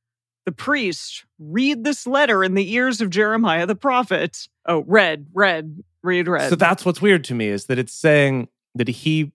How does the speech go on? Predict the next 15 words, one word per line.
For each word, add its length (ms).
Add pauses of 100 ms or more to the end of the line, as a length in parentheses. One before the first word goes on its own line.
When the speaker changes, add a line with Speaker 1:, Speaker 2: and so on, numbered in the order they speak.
Speaker 2:
he 160
then 300
took 220
this 180
and 180
read 220
it 180
to 100
Jeremiah. 840
So 160
is 100
it 140 (260)
from 320
Jeremiah? 920
Speaker 1:
<laughs> 40